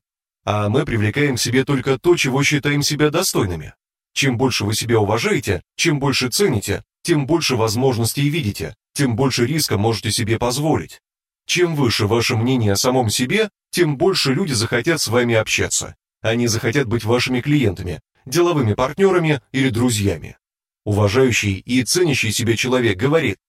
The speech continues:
«Я смогу справиться с чем угодно. Я пока не знаю, как это сделать, но до сих пор мне и не нужно было этого знать.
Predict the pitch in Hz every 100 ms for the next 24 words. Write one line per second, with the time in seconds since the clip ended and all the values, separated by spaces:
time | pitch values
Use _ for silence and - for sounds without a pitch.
0 | _ - 139 185 151 113 113 - 143 151
1 | 135 131 120 - 123 104 110 104 95 -
2 | - _ _ 101 127 120 113 113 117 135
3 | 156 123 110 107 98 101 90 - - -
4 | 127 123 104 123 107 151 170 104 117 160
5 | 160 - 151 170 190 180 107 92 107 104
6 | 101 110 123 135 101 -